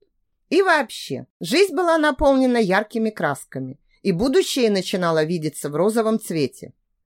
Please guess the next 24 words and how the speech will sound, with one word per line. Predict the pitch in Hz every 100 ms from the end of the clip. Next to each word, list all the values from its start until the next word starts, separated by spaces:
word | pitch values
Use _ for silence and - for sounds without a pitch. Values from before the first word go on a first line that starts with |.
| _ _ -
После | 269 - 277
одевания | 285 277 370 415 320 208
её | 202 277
подвели | 277 208 233 330
к | 262
большому | 208 208 269 294
зеркалу | 254 190 147 - 120 107 - -
и | 226
усадили | 233 233 226 339 359
за | 226
невысокий | 214 196 196 - 285 311
столик, | - - 165 127 - _ -
повернув | 175 185 202 226
к | 240
окну. | 233 190 139 120 _ _ _ _ _ _
"Вы | 185 247
прекрасны, | 240 285 - 311 285 262 208 185
Кирия. | 185 254 240 196 165 131 117 _ -
Чуть | 254 233
позже | - 349 370 220 202
вы | 269
сможете | - 277 269 220 190 190
себя | 196 208 214 254
рассмотреть. | 254 - 240 240 208 151 139 -